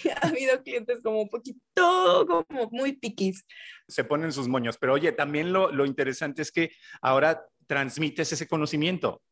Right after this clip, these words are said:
Speaker 2: Siempre he dicho que el, el compartir el conocimiento, la sabiduría, lo poco mucho que has aprendido en la vida, también es importante. Y bueno, ya lo haces, creo, también, ¿no? Porque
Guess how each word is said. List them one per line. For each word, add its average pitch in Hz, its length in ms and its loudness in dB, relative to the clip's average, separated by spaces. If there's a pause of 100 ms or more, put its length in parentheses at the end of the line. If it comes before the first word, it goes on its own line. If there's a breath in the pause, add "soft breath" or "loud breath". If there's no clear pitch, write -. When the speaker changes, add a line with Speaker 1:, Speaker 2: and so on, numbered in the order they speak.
Speaker 2:
Siempre 143 240 2
he - 20 4
dicho 151 200 0
que 139 100 2
el, 120 220 0
el 117 200 -6
compartir 127 640 0
el 302 80 0
conocimiento, 123 600 -2
la 113 120 0
sabiduría, 107 640 -4
lo 123 160 -2
poco 127 240 -4
mucho 123 280 -2
que 123 80 -2
has 117 100 -4
aprendido 110 340 -6
en 120 60 -4
la 101 80 0
vida, 104 280 -2 (400 loud breath)
también 110 720 0
es - 540 -2
importante. 127 840 -2
Y 123 80 -6
bueno, 110 180 0
ya 110 160 -2
lo 135 160 4
haces, - 320 0
creo, 135 220 -2
también, 143 420 -2
¿no? - 240 -6
Porque 120 240 -8